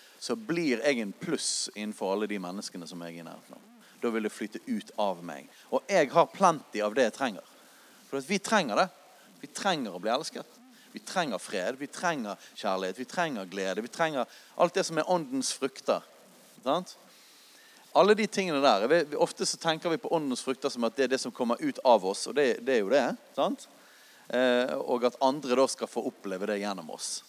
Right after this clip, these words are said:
Men husk det at åndens frukter, de kommer jo fra ånden. Så det betyr at vi må ta imot de først. Og du, du kan ikke gi glede hvis du ikke er glad. Sant?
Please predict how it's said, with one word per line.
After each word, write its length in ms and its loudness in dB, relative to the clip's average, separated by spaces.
Men 300 0
husk 240 -4
det 80 2
at 160 8
åndens 400 -2
frukter, 320 0
de 80 0
kommer 400 0
jo 140 -4
fra 320 6
ånden. 480 0
Så 80 -6
det 140 6
betyr 160 6
at 100 -2
vi 220 4
må 80 2
ta 160 6
imot 240 2
de 80 0
først. 540 4
Og 100 -6
du, 160 0
du 80 -2
kan 160 2
ikke 160 -4
gi 280 -2
glede 320 8
hvis 160 -4
du 80 -4
ikke 140 0
er 80 0
glad. 260 4
Sant? 320 -6